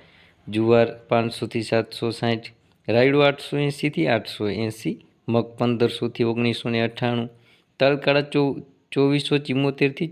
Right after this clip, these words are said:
ચોવીસો ને ચુમ્મોતેર. હવે વાત કરીએ જામનગર માર્કેટિંગ યાર્ડની અંદર તો કપાસ નીચો ભાવ તેરસોથી ઊંચો ભાવ સોળસો ને પચાસ રૂપિયા. કપાસની અંદર પણ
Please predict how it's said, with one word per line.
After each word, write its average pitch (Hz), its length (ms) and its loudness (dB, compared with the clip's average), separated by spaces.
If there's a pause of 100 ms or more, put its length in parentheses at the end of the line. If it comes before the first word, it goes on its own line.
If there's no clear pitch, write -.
ચોવીસો 107 400 -2
ને 104 220 -4
ચુમ્મોતેર. 113 440 -2 (2250)
હવે 135 160 4 (100)
વાત 151 200 6
કરીએ 151 300 6
જામનગર 139 400 4 (100)
માર્કેટિંગ 123 520 0
યાર્ડની 107 360 0
અંદર 104 240 2
તો 104 160 0
કપાસ 113 320 0
નીચો 113 240 -4
ભાવ 113 160 4 (140)
તેરસોથી 113 500 -2
ઊંચો 110 240 -6
ભાવ 113 120 4 (100)
સોળસો 113 340 -4
ને 117 180 -2
પચાસ 113 380 2
રૂપિયા. 117 400 -4 (520)
કપાસની 117 560 2
અંદર 113 220 0
પણ 113 160 -4